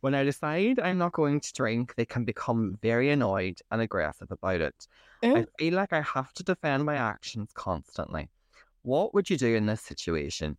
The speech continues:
Speaker 1: Do I tell them to mind their own business, or do I stop meeting up with them altogether? Hmm.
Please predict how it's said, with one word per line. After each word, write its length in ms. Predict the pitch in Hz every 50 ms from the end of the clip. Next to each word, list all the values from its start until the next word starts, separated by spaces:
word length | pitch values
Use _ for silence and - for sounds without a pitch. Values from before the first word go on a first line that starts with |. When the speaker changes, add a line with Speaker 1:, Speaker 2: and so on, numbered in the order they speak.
| _ -
Speaker 1:
Do 200 | 113 - 127 123
I 80 | 123 120
tell 420 | - - - - 151 143 143 151
them 160 | 156 165 175
to 140 | 185 - 151
mind 320 | 135 127 117 117 110 107 90
their 100 | 87 82
own 140 | 78 78
business, 520 | 73 87 90 - - - 135 151 175 - - -
or 80 | - -
do 180 | 117 - 110 113
I 80 | 101 87
stop 420 | - - - - 123 127 139 - _
meeting 240 | 139 123 113 117 - -
up 120 | - - _
with 160 | - 107 - -
them 120 | - 101
altogether? 640 | 80 78 101 - - - - 78 - - - - - _ _ _ _ _ _ _ _ _ _ _ _ _ _ _ _ _ _ _ _ _ _ _ _ _ _ _ _ _ _ _ _ _ _ _ _
Hmm. 500 | 190 185 175 165 135 101 90 92 98 107